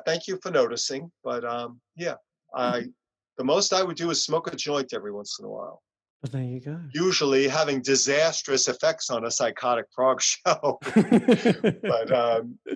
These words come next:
Speaker 1: people will still talk about some of the shows where when I would get high from smoking pot, the show would just go sideways and the band would be like, "What the fuck is he doing now?" But people still talk about the show, so I guess,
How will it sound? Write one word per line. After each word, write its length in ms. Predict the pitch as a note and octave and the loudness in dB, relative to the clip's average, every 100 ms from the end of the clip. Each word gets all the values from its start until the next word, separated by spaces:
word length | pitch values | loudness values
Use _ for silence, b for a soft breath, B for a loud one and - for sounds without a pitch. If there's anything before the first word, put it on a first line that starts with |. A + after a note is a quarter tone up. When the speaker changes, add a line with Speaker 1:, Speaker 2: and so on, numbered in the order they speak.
| - | -4
Speaker 1:
people 300 | E3+ E3 C3+ | 0 4 4
will 120 | B2+ | 4
still 300 | - D3+ C3+ | 2 2 2
talk 320 | D3 C#3+ C3+ | 4 4 4
about 260 | B2+ A#2+ B2+ | 2 2 2
some 180 | C#3+ | 0
of 140 | B2 A2 | -2 0
the 80 | B2+ | -2
shows 480 | - A#2+ A2+ A#2 - | 2 2 2 0 -2
where 300 | A#2 A2+ - b b _ | 0 0 -4 b b _
when 240 | A#2+ B2 | 2 4
I 400 | B2+ C#3+ C3+ C3+ B2+ | 4 4 4 2 -2
would 180 | C3+ B2 | -6 -4
get 220 | C3 B2+ | -2 -2
high 540 | - D3 C#3+ A#2 A2 A#2+ _ _ | -4 -4 -2 -2 -6 -12 _ _
from 180 | A2 G#2 _ | -14 -14 _
smoking 440 | - E3 - A#2 | -2 0 -2 -6
pot, 360 | - - A#2+ A2+ - _ _ _ _ _ _ _ _ | -10 -4 -4 -4 -12 _ _ _ _ _ _ _ _
the 60 | D3 | -2
show 280 | - D#3+ C#3 | 2 4 2
would 140 | B2 | 2
just 260 | B2 C3+ - | -4 -4 -4
go 120 | A#2 | -4
sideways 800 | A2 - A#2 A2 A2 A2 - - - | -2 0 0 0 -6 -16 -14 -14 -10
and 280 | A#2+ G#2 G#2+ _ _ | -12 -10 -16 _ _
the 60 | C#3 | -6
band 340 | D3+ D3 C3+ | 0 2 2
would 120 | B2+ | -2
be 100 | B2 | -6
like, 260 | A#2+ A2+ A#2+ - | -4 -4 -6 -8
"What 220 | C3+ D3+ A2+ | -4 -4 -6
the 100 | G#2+ - - | -12 -12 -10
fuck 240 | C#3 D#3+ A#2+ | -2 -2 -4
is 120 | G#2+ | -12
he 140 | C3 | -12
doing 400 | B2 C3+ B2 A#2 | -8 -6 -6 -8
now?" 340 | B2 B2 A2 G2 _ _ _ _ _ | -10 -8 -8 -10 _ _ _ _ _
But 200 | G#3+ A3 | 0 0
people 240 | - G#3+ - | -4 -8 -4
still 220 | - G3+ | 0 0
talk 260 | F#3+ G3 F3 | 2 0 2
about 220 | E3+ E3 | 0 2
the 60 | |
show, 320 | C#3 - F#3 D3 | -2 2 2 2
so 180 | - C3 | 2 0
I 80 | B2 | 0
guess, 460 | D#3 E3 - - | 0 0 -2 -6